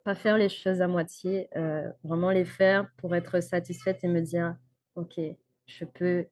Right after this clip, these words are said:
utiliser ça comme base pour faire, euh, le roman graphique. » Donc, c'était pas juste, euh, faire le challenge comme ça, c'était vraiment avec une stratégie par la suite, euh, en vue de créer, ben,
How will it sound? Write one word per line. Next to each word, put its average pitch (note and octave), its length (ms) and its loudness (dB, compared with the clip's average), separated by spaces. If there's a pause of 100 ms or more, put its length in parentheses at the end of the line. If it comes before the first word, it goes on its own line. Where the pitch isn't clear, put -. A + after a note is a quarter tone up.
(320)
utiliser E3+ 480 -6
ça E3 180 -6
comme E3+ 300 -4
base F#3 340 -2
pour - 220 -14
faire, E3 300 -4
euh, D#3 180 -4 (360)
le F3 60 0
roman E3+ 240 2
graphique. » E3 480 -4 (420)
Donc, F#3 120 -8
c'était F#3 240 2
pas G3+ 160 6
juste, A3 280 0
euh, G3 200 6
faire F#3+ 200 -2
le F#3+ 100 2
challenge F#3+ 360 -4
comme F3 140 -4
ça, G3 160 -2
c'était F3 240 0
vraiment E3 320 0
avec F3 260 0
une E3+ 80 -4
stratégie F3 720 -2 (400)
par F3 140 0
la E3+ 120 0
suite, G#3 320 -10 (180)
euh, D#3+ 440 -4 (280)
en E3+ 120 0
vue F#3+ 160 0
de F#3+ 100 4
créer, F3 500 0
ben, D3 380 -6